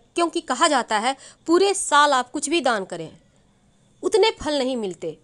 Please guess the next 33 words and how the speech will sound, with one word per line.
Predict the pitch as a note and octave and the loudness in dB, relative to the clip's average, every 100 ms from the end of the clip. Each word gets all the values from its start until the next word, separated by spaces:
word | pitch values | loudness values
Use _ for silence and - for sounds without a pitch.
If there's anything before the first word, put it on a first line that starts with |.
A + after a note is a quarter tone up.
| - | -12
जितने | C#4+ D4+ D#4 | -8 -4 -4
इस | - C#4 | -4 -6
दिन | A#3 C#4+ | -4 -6
किया | C#4+ B3+ A#3 | -4 -4 -2
गया | A#3+ A#3 | -2 -4
दान | F#3 F#3+ | -4 -6
का | F#3 F3 | -8 -12
मिलता | E3+ E3 F3+ | -14 -12 -12
है, | G#3+ | -6
लेकिन | C4 E4 G#3 F3 | -4 -4 -6 -14
भूल | - E4+ G4 | -6 0 0
कर | F#4+ E4 | 0 -2
भी | C#4 D#4+ _ _ _ _ _ _ - | -4 -6 _ _ _ _ _ _ -6
कच्चे | D#4+ - G4+ | -6 -4 -4
चावल | G4 D4+ A#3+ A#3+ | -4 -4 -2 -4
का | A#3+ A#3 | -4 -6
दान | G3 G3+ G3+ G#3+ _ A#3 | -4 -6 -8 -14 _ -14
ना | A3 G3 - - | -12 -12 -14 -18
करें। | - - _ _ _ _ _ | -20 -20 _ _ _ _ _
करना | C#4 C4+ C4+ | -2 2 2
हो | C4+ F#4 B4 - | 2 -2 -4 -8
तो | |
बनाया | E4 G4 G4 E4+ | -2 0 2 2
हुआ | C4 B3 B3 | 0 2 0
खिचड़ी | B3+ D4 C#4+ D4 | -2 -8 -4 -4
का | C4+ A3 | -4 -4
दान | G#3 G#3+ | -4 -4
कर | G#3+ A#3+ | -6 -6
सकते | - A#3+ - | -6 -6 -6
हैं, | C4 C4+ | -4 -6
जिसमें | D4 E4+ | -6 -8
काली | E4+ A#3 A#3 A#3 | -2 -2 -2 -4
उड़द | G#3+ G#3 | -6 -6